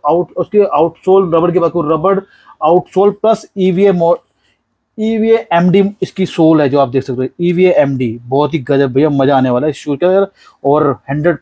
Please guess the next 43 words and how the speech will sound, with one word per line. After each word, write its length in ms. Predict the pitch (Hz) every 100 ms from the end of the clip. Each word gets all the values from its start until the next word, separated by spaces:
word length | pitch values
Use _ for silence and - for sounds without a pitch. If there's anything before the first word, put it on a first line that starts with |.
| -
percent 340 | - 165 139
waterproof 580 | 117 139 135 143 160 170
है। 140 | 175 170 _ _ _ -
और 280 | 156 156 - 175
इसके 240 | - 190
अंदर 220 | 175 175
दोनों 320 | 139 160 190 214
color 280 | 190 185
मेरी 200 | 180 175
shop 260 | 175 170 156
पे 60 | 185
अभी 200 | 156 180
available 460 | 180 143 160 165 170
है, 60 | 185
तीनों 280 | - 190 190
color, 300 | 151 165 190
यानी 140 | 165
कि 60 | 165
blue 240 | 123 165
color 220 | 202 196 180
भी 80 | 180
आता 240 | 147 170
है। 100 | 190
सबकी 320 | - 175 -
photos 400 | 214 156 147 196
भी 60 | 185
नीचे 220 | 185 180
दिखा 180 | 165 147
रहा 80 | 165
हूँ। 100 | 170
और 140 | 147
rate 220 | 147 175
की 140 | 165 190
बात 200 | 170 165
करूँ, 200 | 175 180 - _ _ -
एमआरपी 560 | 160 160 170 170 180 156
सिक्स 540 | - - 220 - -
फ़ोर 300 | - 185 185 135
डबल 340 | 120 156 185
नाइन 180 | 175 180
इसकी 220 | 165 190
एमआरपी 500 | 175 151 135 - 151
है। 200 | 156 185